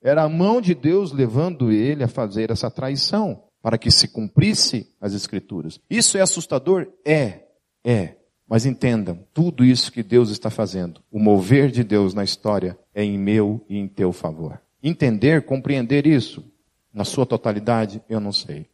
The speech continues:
Eu só sei o que está aqui. Mas tudo isso aconteceu para que se cumprisse as Escrituras dos profetas. É o que Jesus está dando para eles como resposta.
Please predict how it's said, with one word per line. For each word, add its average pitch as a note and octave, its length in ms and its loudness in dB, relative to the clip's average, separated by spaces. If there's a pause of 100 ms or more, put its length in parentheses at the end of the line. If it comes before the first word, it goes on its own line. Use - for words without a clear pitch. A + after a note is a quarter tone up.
(160)
Eu A#2+ 80 -2
só B2 100 4
sei C3+ 200 2
o - 20 0
que - 80 -8
está - 140 -4
aqui. F2 320 -12 (260)
Mas F#2 300 -4
tudo D#3+ 500 2
isso C#3 300 2
aconteceu G#2 840 -2 (140)
para G2+ 160 -4
que - 100 -4
se - 140 2
cumprisse B2+ 1080 0
as G2 160 0
Escrituras G#2+ 1000 -4
dos - 240 0
profetas. - 1000 -6 (320)
É G#2 60 -6
o G#2 60 -4
que G#2+ 100 -4
Jesus G2+ 260 0
está A2+ 120 0
dando G#2 280 0
para G2 160 2
eles F#2 160 0
como F#2+ 160 -8
resposta. - 640 -6